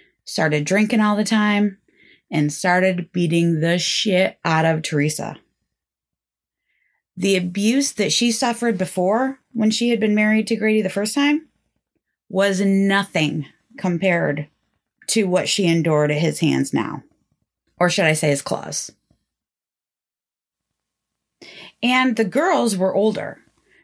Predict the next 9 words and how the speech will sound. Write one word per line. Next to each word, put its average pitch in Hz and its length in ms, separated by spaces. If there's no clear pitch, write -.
so 208 440
they 220 320
weren't 302 340
really 233 280
there 190 480
to 165 600
help - 460
as 156 220
much. - 540